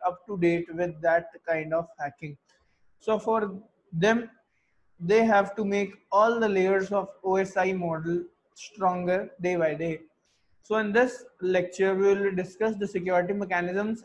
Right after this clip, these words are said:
and different measures that need to be taken in each layer of the O S I model. We'll be discussing every layer of O S I model. So what is O S I model?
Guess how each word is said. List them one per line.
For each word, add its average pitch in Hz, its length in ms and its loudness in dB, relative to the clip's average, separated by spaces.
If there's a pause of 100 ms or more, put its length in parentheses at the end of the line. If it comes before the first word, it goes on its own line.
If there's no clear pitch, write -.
and 190 160 -2
different 214 380 -6
measures 185 500 -2
that 180 280 -2
need 196 260 -6
to 196 80 -8
be 175 140 -6
taken 175 440 -8
in 175 140 -12 (100)
each 202 220 -14
layer 180 400 0
of 170 180 0
the 170 100 -2
O 160 80 -4
S 160 120 -16
I 175 120 -6
model. 147 360 -10 (1500)
We'll 202 240 -2
be 233 60 -4
discussing 220 500 -2
every 208 400 2
layer 208 220 2
of 220 160 2 (180)
O 185 120 4
S 190 180 2
I 202 100 4
model. 180 460 0 (2000)
So 220 360 2
what 226 380 2
is 226 240 2
O 202 240 2
S 196 200 0
I 196 120 0
model? 156 460 -4